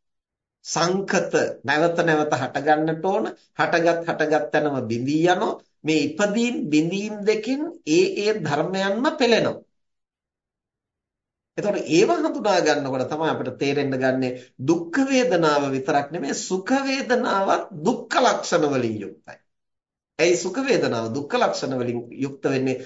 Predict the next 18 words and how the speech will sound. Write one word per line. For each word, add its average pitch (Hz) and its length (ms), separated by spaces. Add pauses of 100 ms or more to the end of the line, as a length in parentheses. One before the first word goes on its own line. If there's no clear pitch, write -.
(120)
වේදනා 196 540
ලක්ෂණයෙන් 120 600
නෙමෙයි, 147 380 (360)
සංකත 254 720
ලක්ෂණේ 160 680
යම් 160 180
තැනක 165 320
තියෙනවා. 131 340
එතකොට 139 420
සුඛය 165 440
කියන 190 220
එක 175 160 (580)
අහේතුකව 165 580
අප්‍රත්‍යක 170 580
උපදිනව 180 500
නෙමෙයි. 131 300 (280)
ඒක 151 180
හේතු 160 360